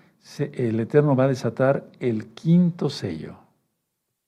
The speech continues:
Eso hay que tenerlo en cuenta, hermanos. No por eso vamos a estar todo el tiempo angustiados, diciendo, "No, hay que disfrutar". Yo tuve una reunión el día miércoles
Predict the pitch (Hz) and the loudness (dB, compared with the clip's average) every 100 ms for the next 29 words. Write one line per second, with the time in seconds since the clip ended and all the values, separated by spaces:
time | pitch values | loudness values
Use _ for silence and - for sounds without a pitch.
0 | _ _ _ _ _ - - - - - | _ _ _ _ _ -18 -14 -14 -14 -16
1 | - - 196 226 98 85 - - 202 220 | -8 2 4 4 0 -8 -8 -2 2 2
2 | - - - 165 - - - _ _ _ | 0 -4 -2 0 -2 -6 -20 _ _ _
3 | _ _ _ _ _ - 131 226 233 196 | _ _ _ _ _ -2 6 8 8 6
4 | 196 185 175 175 - 170 175 160 143 160 | 6 4 2 2 4 2 4 2 2 0
5 | 147 139 117 - - - _ 135 131 131 | 2 2 2 0 -12 -20 _ -4 -4 -4
6 | - 156 147 165 185 220 220 208 175 170 | 2 4 4 2 4 6 6 6 4 4
7 | 139 113 107 - 123 131 123 123 135 135 | 2 0 -4 0 2 2 2 0 2 4
8 | 131 117 113 110 117 127 127 113 113 120 | 4 2 2 0 4 4 4 2 0 0
9 | 113 117 120 120 117 110 - | 0 2 2 0 -2 -4 -8